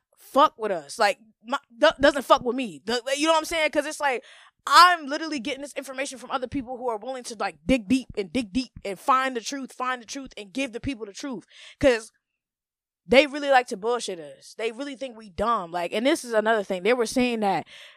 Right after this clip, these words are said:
ages between eighteen to thirty-five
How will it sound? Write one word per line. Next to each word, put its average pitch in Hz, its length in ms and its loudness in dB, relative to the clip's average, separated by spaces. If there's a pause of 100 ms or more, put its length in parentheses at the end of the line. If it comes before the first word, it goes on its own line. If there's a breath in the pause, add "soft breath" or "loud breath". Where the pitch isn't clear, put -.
(380 loud breath)
ages 320 640 6 (400)
between 240 720 2 (120)
eighteen 294 640 0
to 214 100 2
thirty-five 277 920 6